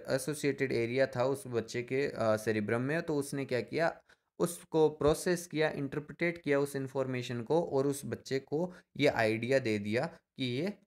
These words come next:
हाथी है जो आपने पहले देखा था, ठीक है। अब जो, अगर मान लीजिए वो हाथी ना हुआ, या फिर मान लीजिए वो, अ, ये शेर है ये, ठीक है। अब ज-, जो टा-, टाइगर या फिर लायन है उससे क्या होगा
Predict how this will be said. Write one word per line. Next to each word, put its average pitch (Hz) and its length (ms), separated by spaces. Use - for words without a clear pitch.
हाथी 113 460
है 135 380
जो 131 180
आपने 123 320
पहले 117 380
देखा 123 380
था, 104 380
ठीक 170 200
है। 180 160
अब 180 140
जो, 180 340
अगर 123 200
मान 135 220
लीजिए 131 280
वो 147 120
हाथी 113 300
ना 147 160
हुआ, 135 420
या 143 140
फिर 165 160
मान 143 200
लीजिए 151 220
वो, 156 140
अ, 113 680
ये 151 360
शेर 143 400
है 107 200
ये, 92 220
ठीक 165 180
है। 185 240
अब 165 200
ज-, 175 80
जो 139 320
टा-, 107 520
टाइगर 120 340
या 139 160
फिर 135 160
लायन 139 320
है 117 240
उससे 170 520
क्या 135 160
होगा 110 420